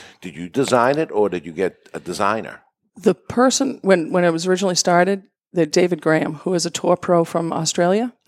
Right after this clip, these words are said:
Speaker 2: designed the golf course. So when we bought it, we had that design, and then my father, you know, worked with that, basically.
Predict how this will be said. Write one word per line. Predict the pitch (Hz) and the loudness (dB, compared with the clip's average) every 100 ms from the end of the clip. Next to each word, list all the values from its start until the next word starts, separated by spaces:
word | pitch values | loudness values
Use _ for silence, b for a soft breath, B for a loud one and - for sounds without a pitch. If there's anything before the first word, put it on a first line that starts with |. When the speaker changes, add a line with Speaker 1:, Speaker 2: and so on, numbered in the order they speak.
| B B B - | B B B -2
Speaker 2:
designed | 170 156 151 147 | 2 4 2 0
the | |
golf | - - - | -4 -6 -8
course. | - 165 - - _ | -10 -8 -10 -12 _
So | - - | -2 2
when | 170 175 | 2 2
we | 233 | 0
bought | 185 160 156 165 | 0 2 4 4
it, | 185 - b b b | 2 -2 b b b
we | 170 | -4
had | - 180 175 | 0 0 2
that | 190 190 | 2 2
design, | 208 190 190 190 190 190 | 0 0 2 2 0 -2
and | 180 170 | -2 2
then | 156 | 2
my | 156 151 | 2 0
father, | - 165 156 151 147 147 | 2 4 4 2 -2 -6
you | 139 | -8
know, | 147 | -6
worked | 139 139 - | -2 -4 -4
with | - - | -8 -4
that, | - - | -6 -6
basically. | - - - 208 - - | -6 -6 -6 -6 -6 -6